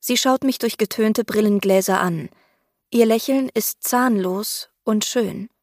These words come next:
Einen kurzen Moment stehe ich da und sehe sie an. Sie erscheint mir wie eine Figur aus einem altertümlichen Gemälde, wie etwas in sich Ruhendes, unendlich Stabiles.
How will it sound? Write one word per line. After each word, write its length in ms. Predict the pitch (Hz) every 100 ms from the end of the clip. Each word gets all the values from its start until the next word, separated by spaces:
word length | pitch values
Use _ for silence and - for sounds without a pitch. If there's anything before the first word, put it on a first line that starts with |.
| _ _ _ _ _ _ _ _ -
Einen 240 | 202 208
kurzen 400 | - 262 - 262
Moment 320 | 233 190 214
stehe 380 | - 214 202 226
ich 180 | 220 -
da 420 | 202 185 196 247 - -
und 160 | 214
sehe 280 | - 196 196
sie 180 | 220 226
an. 320 | 220 190 190 _ _ _ _ _ _ _ _ _
Sie 160 | - 214
erscheint 420 | 208 - 208 233
mir 180 | 226 214
wie 120 | 202
eine 140 | 196 196
Figur 500 | 196 - 202 247 -
aus 160 | -
einem 240 | - 196 -
altertümlichen 760 | 202 233 208 - 214 208 202 196
Gemälde, 600 | 190 190 220 202 175 202 - - _ _ _
wie 180 | 214 226
etwas 480 | 226 - 226 - - _ _
in 160 | 233 226
sich 320 | 226 214 -
Ruhendes, 680 | 240 262 196 180 - - - _ _ _
unendlich 720 | 226 226 233 262 - 220 -
Stabiles. 800 | - 196 190 240 220 - - -